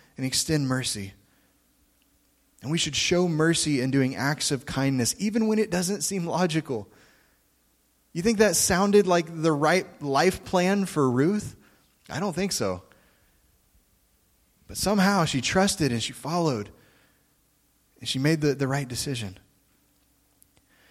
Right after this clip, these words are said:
So we, we see in Scripture, just again, example after example of how we're, of how mercy is lived out in the life of everyday people.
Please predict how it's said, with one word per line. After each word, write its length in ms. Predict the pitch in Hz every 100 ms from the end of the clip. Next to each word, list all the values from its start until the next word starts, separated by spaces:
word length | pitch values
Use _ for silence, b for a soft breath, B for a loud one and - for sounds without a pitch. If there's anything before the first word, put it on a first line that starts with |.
| b b
So 200 | b 196
we, 140 | 175 196
we 160 | 175
see 400 | 170 - 240 247
in 100 | 170
Scripture, 540 | 160 - 165 156 135 110
just 360 | 110 - -
again, 480 | 139 156 156 117 110 _ _ _ _ _ _ _ -
example 560 | 127 123 170 196 202
after 240 | 185 - 175
example 420 | 127 139 139 135
of 80 | 117
how 140 | 139
we're, 160 | 131 120 B B B B B
of 120 | 131
how 100 | 151
mercy 460 | 139 151 208 - 196
is 160 | 131
lived 260 | 139 170 143
out 220 | 139 127
in 80 | 123
the 80 | 120
life 340 | 120 127 120
of 100 | 110
everyday 400 | 110 113 110 104
people. 460 | 101 - 98 78